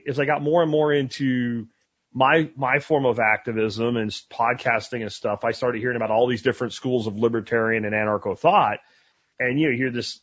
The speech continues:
agorist thing, and this is black and gray flag, and it looks cool and all. I looked into it, and I, I don't know. And I was still looking for something to join at that time. Like, "I'm gonna join the movement that's gonna be the movement that's gonna change the world."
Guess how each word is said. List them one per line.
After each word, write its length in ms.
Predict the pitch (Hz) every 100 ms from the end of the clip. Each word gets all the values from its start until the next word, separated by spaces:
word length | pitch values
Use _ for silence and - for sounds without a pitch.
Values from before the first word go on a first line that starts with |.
| -
agorist 520 | 131 131 202 160 -
thing, 140 | 120
and 80 | 110
this 120 | 113
is 200 | 117 107 - _ _ _ _ _ -
black 320 | 107 104 -
and 280 | 113 107 -
gray 280 | 117 117
flag, 520 | 123 - 101 101 123 131
and 280 | 110 107
it 80 | 139
looks 180 | 123 -
cool 400 | - 123 117 117
and 80 | 120
all. 180 | 127 151
I 100 | 123
looked 220 | 120 120
into 200 | 113 120
it, 60 |
and 80 | 156
I, 200 | 139 190
I 240 | 196 202 254
don't 260 | 311 214
know. 200 | 151 143 - - - -
And 100 | 190
I 60 |
was 140 | 240 240
still 180 | 302
looking 260 | 254 269 254
for 80 | 214
something 340 | - 208 196
to 60 | 135
join 640 | 117 143 156 127 - - _ _ _ _ _ _ -
at 140 | 131
that 200 | 147 120
time. 240 | - 120 113
Like, 140 | 123
"I'm 60 | 190
gonna 180 | 202 139
join 580 | 135 170 214 247 247
the 80 | 220
movement 460 | 180 190 220 196 180
that's 160 | 165
gonna 160 | 208 180
be 160 | 156 143
the 320 | 180 220 220
movement 440 | 202 202 185 185
that's 140 | 160 -
gonna 200 | 185 143
change 420 | - 170 170 139
the 80 | 131
world." 500 | 165 220 160 143